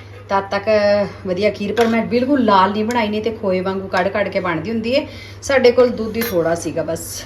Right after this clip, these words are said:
ਡੇਢ ਕੁ ਕਿਲੋ ਸੀਗਾ, ਕੁਛ ਆਪਾਂ ਘਰ ਲਈ ਯੂਜ਼ ਲਈ ਰੱਖ ਲਿਆ। ਮੈਂ ਕਿਹਾ ਮੱਥਾ ਟੇਕਣਾ ਬਹੁਤ ਜ਼ਰੂਰੀ ਹੈ, ਪਹਿਲਾਂ ਮੈਂ ਮੱਥਾ ਟੇਕ ਲਵਾਂ। ਸਾਡੇ ਨਾ ਜਦ ਤੱਕ ਮੱਥਾ ਨਹੀਂ ਟੇਕਦੇ ਜੀ, ਤਦ ਤੱਕ ਆਪਾਂ ਕਿਸੇ ਨੂੰ ਵੀ ਦੁੱਧ ਨਹੀਂ ਦਿੰਦੇ ਹੁੰਦੇ।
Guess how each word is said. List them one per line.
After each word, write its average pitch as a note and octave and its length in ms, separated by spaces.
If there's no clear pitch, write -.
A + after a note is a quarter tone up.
ਡੇਢ F#3 320
ਕੁ A#3+ 80
ਕਿਲੋ G3+ 300
ਸੀਗਾ, G3 240
ਕੁਛ G#3 240
ਆਪਾਂ F3 240
ਘਰ F#3+ 160
ਲਈ D3+ 140
ਯੂਜ਼ D3+ 280
ਲਈ G#3+ 120
ਰੱਖ A3+ 200
ਲਿਆ। A#3 200
ਮੈਂ A#3+ 80
ਕਿਹਾ C4 160
ਮੱਥਾ G#3 300
ਟੇਕਣਾ F#3 340
ਬਹੁਤ F3 340
ਜ਼ਰੂਰੀ A3 420
ਹੈ, G#3+ 80
ਪਹਿਲਾਂ F#3 240
ਮੈਂ F3+ 140
ਮੱਥਾ D#3 380
ਟੇਕ D#3 240
ਲਵਾਂ। E3+ 160
ਸਾਡੇ G3+ 300
ਨਾ B3+ 100
ਜਦ B3+ 220
ਤੱਕ A#3 120
ਮੱਥਾ G#3 320
ਨਹੀਂ A#3+ 140
ਟੇਕਦੇ A#3 360
ਜੀ, B3 120
ਤਦ G3 260
ਤੱਕ E3+ 160
ਆਪਾਂ F3+ 180
ਕਿਸੇ A3 300
ਨੂੰ A3 140
ਵੀ F#3 200
ਦੁੱਧ D#3 220
ਨਹੀਂ D#3 160
ਦਿੰਦੇ C3+ 280
ਹੁੰਦੇ। E3 340